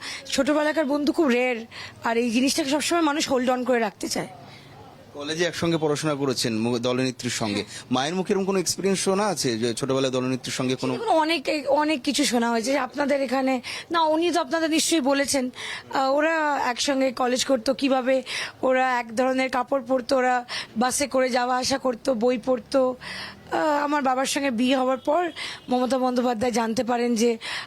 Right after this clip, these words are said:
Speaker 1: আমার মা সাধন পাণ্ডেকে বিয়ে করেছে, তো ওদের একটা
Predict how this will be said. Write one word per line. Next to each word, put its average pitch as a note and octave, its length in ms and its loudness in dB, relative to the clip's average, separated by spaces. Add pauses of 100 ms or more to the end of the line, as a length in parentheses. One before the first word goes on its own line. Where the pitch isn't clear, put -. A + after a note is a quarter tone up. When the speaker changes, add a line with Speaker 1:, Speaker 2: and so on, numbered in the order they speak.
Speaker 1:
আমার B3 300 0
মা B3 220 0
সাধন A#3+ 400 0
পাণ্ডেকে A3+ 380 -2
বিয়ে A3 180 2
করেছে, A#3+ 400 -2 (340)
তো C4 100 4
ওদের C4 200 2
একটা C4+ 340 -2